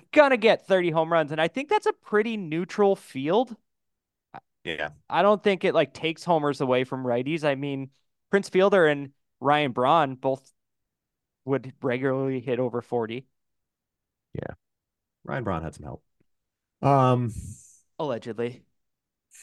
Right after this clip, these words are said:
Speaker 2: I don't know. He served a pretty healthy suspension. I don't think it was alleged. <laughs>
Speaker 1: Uh, but I think the, I think it's, they do take a little bit of a step back because it's hard to lose Corbin Burnes. That's your stopper.
Speaker 2: Yeah,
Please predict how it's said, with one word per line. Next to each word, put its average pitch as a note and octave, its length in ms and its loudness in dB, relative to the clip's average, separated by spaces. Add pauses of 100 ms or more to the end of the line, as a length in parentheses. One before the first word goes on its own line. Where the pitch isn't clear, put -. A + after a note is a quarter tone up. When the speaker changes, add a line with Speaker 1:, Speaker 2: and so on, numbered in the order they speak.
(1040)
Speaker 2:
I B2+ 40 -12
don't E3 100 -8
know. D#3 80 -6
He B2 80 -6
served C#3 260 -10
a B2+ 60 -16
pretty C3 280 -2
healthy B2 320 -4
suspension. C3 540 -4
I G#2+ 260 2
don't A2 200 -4
think A2+ 180 -4
it G#2 100 -2
was G#2+ 120 -8
alleged. A2+ 480 -4
<laughs> - 40 -20 (600)
Speaker 1:
Uh, D#3 580 8 (420)
but A#3+ 260 6 (320)
I G#3 140 4
think A#3 420 -2 (280)
the, F#3 180 2 (240)
I E3+ 140 2
think G3+ 260 -4
it's, - 600 -6
they E3+ 160 4
do E3 260 -2
take D3+ 260 0
a D3+ 80 6
little D3 320 4
bit D3 140 0
of C3 60 -6
a B2+ 40 -8
step - 300 -6
back A2+ 260 -6
because C#3+ 240 -4
it's D3+ 140 -4
hard B2 340 0
to B2+ 80 -8
lose A#2 220 -8
Corbin A2+ 380 -2
Burnes. F#2 420 -16 (100)
That's - 220 2
your A2+ 80 -4
stopper. F2 500 -12 (260)
Speaker 2:
Yeah, A#2 200 2